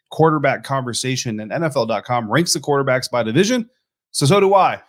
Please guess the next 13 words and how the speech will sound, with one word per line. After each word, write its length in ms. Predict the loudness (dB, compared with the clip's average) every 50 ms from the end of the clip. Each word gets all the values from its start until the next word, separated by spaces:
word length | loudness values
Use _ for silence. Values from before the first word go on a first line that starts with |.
| _ _ _ _ _
But 140 | -6 -6 -2
first, 640 | 0 2 4 4 4 2 0 -2 -4 -6 -10 -16 _ _
the 120 | -4 -2
national 600 | 0 2 2 2 2 0 0 -2 -2 -2 0 0
media 540 | 0 2 2 2 0 0 0 -2 -2 -2 -4 -8 _ _ _ _ _ _ _ _ _ _ _
disrespect 720 | 4 4 4 4 0 -2 -6 -2 0 0 0 0 -2 -8 _
keeps 380 | -4 0 0 0 0 -2 -6 -8
coming 500 | -8 -4 -2 0 0 0 -2 -4 -6 -8
towards 520 | -8 -6 -4 -4 -2 -2 -4 -6 -10 -10
the 120 | -12 -12
Bucs, 400 | -10 _ 2 2 2 2 2 -2
and 100 | -6 -6
we, 200 | -4 -6 -8 -8